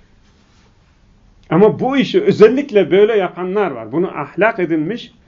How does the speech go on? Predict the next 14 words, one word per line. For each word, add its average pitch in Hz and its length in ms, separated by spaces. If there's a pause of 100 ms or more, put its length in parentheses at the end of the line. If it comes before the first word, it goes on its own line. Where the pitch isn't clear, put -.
(380)
bunu 196 220
yol 220 240
edinmiş, 185 600 (300)
meylettirici 240 960
ve 269 120
meyledici 196 600
kadınlar 139 460
var. 107 120 (1000)
Bunlardan 165 440
Allah'a 143 360
sığınıyoruz. 117 400
Şerlidir 165 640
bu 127 120
insanlar. 113 460